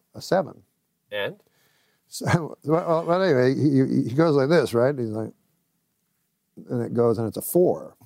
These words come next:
Speaker 1: <laughs> And then he goes, he goes, "Okay, this is what happened. I slid my thumb on the," uh,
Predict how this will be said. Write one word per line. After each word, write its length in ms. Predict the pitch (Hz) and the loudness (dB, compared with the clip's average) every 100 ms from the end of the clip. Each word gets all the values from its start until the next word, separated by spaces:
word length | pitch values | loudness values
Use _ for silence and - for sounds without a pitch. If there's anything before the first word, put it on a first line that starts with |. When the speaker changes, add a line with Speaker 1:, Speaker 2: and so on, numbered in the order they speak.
| - | -8
Speaker 1:
<laughs> 80 | - - - - | -6 -6 -6 -2
And 100 | 131 147 | 0 0
then 100 | 165 | 2
he 100 | 151 | 2
goes, 320 | 139 123 - _ _ _ | 2 0 -6 _ _ _
he 100 | 113 | -4
goes, 240 | 113 107 101 | -2 -2 -4
"Okay, 200 | 117 127 | -4 -2
this 160 | 113 127 | 0 0
is 80 | 117 | 0
what 180 | 120 113 | -2 0
happened. 360 | 120 127 - - _ _ _ _ _ | 0 0 -4 -20 _ _ _ _ _
I 100 | 117 | -6
slid 440 | - - 131 156 131 | -6 -4 2 2 2
my 200 | 117 110 | -2 -6
thumb 560 | - - 143 123 104 | -8 -4 -4 -4 -6
on 220 | 107 110 | -6 -6
the," 260 | 110 113 113 | -4 -4 -4
uh, 140 | 110 | -4